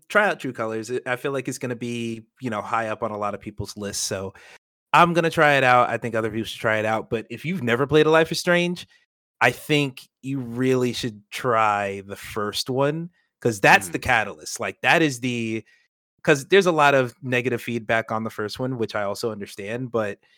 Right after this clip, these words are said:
Speaker 1: if you are a fan of either of the two genres that it tries to juggle, then you might find it compelling.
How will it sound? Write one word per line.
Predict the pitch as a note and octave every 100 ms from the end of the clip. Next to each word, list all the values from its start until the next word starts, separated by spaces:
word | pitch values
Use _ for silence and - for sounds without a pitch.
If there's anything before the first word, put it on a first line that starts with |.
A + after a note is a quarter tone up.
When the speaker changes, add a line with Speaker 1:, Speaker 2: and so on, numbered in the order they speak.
| _ _ -
Speaker 1:
if | A2
you | B2+ E3+ A3 A3
are | E3 B2+
a |
fan | A#2 B2 B2+ D3+ D#3 -
of | A2 -
either | G#2+ A#2+ C3 C#3
of | C3+
the | A#2+
two | A#2 C3
genres | G#2+ G#2 A2 B2 C#3
that | B2 G#2+
it |
tries | - B2 A#2
to | -
juggle, | G2 G#2 A2+ D#3 F#3 _ _ _
then | B2+ A2+
you | B2
might | A#2+ A#2+ A2+
find | - A2 G2+
it | F#2
compelling. | G#2 G2 - -